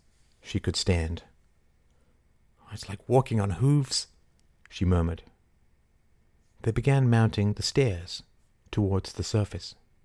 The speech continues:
The general population of the prison was aware of the presence of their famous guest,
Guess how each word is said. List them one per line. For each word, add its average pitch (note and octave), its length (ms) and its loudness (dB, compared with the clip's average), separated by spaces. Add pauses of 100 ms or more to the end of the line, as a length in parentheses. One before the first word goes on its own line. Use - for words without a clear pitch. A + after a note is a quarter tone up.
(1700)
The A2 80 0
general F#2+ 340 4
population F2+ 640 2
of D#2 60 -2
the D2+ 80 -6
prison D#2+ 340 4
was D#2 100 -4
aware E2+ 560 -2 (280)
of - 80 -2
the - 80 0
presence - 520 -2 (220)
of F2+ 140 -2
their E2+ 100 2
famous D#2 400 -2
guest, - 380 -6